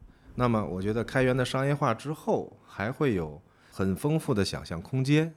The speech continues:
是这样。这是我对这个开源我自己的非技术的一些思考。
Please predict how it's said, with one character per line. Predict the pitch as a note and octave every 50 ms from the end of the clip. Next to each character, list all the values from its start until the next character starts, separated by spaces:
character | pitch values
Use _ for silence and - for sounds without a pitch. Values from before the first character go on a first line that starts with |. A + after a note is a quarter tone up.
| _ _ _
是 | - - B2+ B2
这 | B2+ D3+ C#3
样。 | A2 E2+ C#2+ F#2 -
这 | - E3+
是 | D#3+ D3 D3+ A#2+ A2 - - _ _ _ _ _ _ _ _
我 | - G2 F#2+
对 | B2 B2 B2+
这 | C3+ B2
个 | G#2+ A#2 A2 G2+ G2 G#2
开 | - - - C#3+
源 | C#3 C#3 D3
我 | C#3+ A2
自 | F#2 - - D3
己 | B2 - D#2+ D2
的 | D2+ F2+
非 | F#2 - D#3+ E3
技 | E3+ - - F#3
术 | - - F2+ E2
的 | E2
一 | E2 D2+
些 | D2 E2 D#2+
思 | D#2+ - - F2
考。 | F2 - - C#2 -